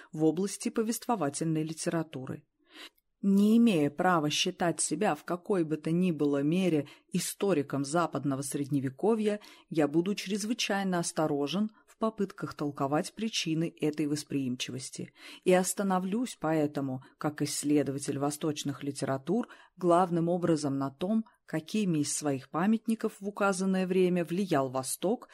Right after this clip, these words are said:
и какие были вероятные пути этого влияния. Как образцы наиболее типичных для этого времени в области повести памятников Запада я возьму несколько французских фабло и на них постараюсь доказать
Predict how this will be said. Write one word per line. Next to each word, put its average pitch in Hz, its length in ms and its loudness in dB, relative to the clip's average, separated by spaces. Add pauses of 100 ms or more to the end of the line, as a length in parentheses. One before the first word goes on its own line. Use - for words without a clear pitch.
(200)
и 247 100 -2
какие 220 440 0
были 180 240 0
вероятные 143 580 2
пути 165 560 -6 (140)
этого 160 360 -2
влияния. 139 720 -4 (720)
Как 240 260 2
образцы 185 560 2
наиболее 175 480 4
типичных 180 640 -4
для 165 320 4
этого 165 400 2
времени 156 480 4
в 160 100 0
области 160 400 0
повести 160 480 0
памятников 147 720 0
Запада 180 580 0 (220)
я 160 180 6
возьму 147 480 4 (120)
несколько 196 560 0
французских 208 640 -2
фабло 160 540 0 (320)
и 175 100 4
на 160 140 6
них 139 260 2
постараюсь 208 540 -2
доказать 196 560 -2